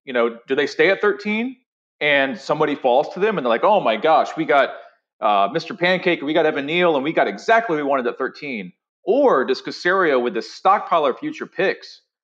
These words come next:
say, "Hey, you know what? Let's jump from thirteen to eleven and get the player that,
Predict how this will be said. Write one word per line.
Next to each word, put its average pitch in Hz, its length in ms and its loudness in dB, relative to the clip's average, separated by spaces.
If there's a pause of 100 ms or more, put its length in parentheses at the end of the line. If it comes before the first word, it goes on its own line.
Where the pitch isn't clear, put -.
(600)
say, 147 280 0
"Hey, 151 320 2
you 123 80 -4
know 139 120 2
what? 156 400 0 (180)
Let's 143 300 -2
jump 247 340 0
from 110 220 -4
thirteen 156 440 -4
to 127 140 0
eleven 123 300 0
and 123 60 -4
get 151 120 -6
the 135 80 -2
player 170 420 2
that, 104 160 -4